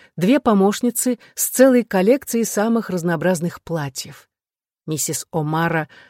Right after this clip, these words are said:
рассказывала мне о достоинствах каждого, а я с удовольствием пила кофе, поданный в тонкой фарфоровой чашечке.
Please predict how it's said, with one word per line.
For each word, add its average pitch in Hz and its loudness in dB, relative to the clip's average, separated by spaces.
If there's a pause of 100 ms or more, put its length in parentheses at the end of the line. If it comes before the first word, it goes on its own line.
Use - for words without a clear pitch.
рассказывала 165 -2
мне 165 0
о 160 -4
достоинствах 160 -4
каждого, 170 -4 (440)
а 196 0
я 339 -2 (400)
с - -8
удовольствием 170 -2
пила 139 -6
кофе, 240 -2
поданный 180 -2 (160)
в - -16
тонкой 226 0
фарфоровой 165 -4
чашечке. - -12